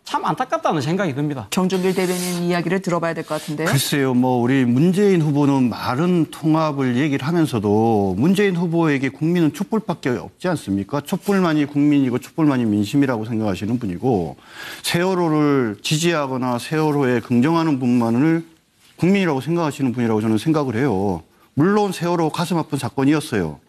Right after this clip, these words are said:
Speaker 3: 삼 년 지났잖아요. 말씀하신 대로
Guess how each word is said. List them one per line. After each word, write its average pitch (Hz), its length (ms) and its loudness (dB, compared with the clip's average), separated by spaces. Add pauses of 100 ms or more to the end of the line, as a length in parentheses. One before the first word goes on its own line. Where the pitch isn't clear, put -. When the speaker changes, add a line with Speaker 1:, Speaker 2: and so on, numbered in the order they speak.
(280)
Speaker 3:
삼 220 220 0
년 226 140 2
지났잖아요. 117 960 -2
말씀하신 190 560 -2
대로 123 520 0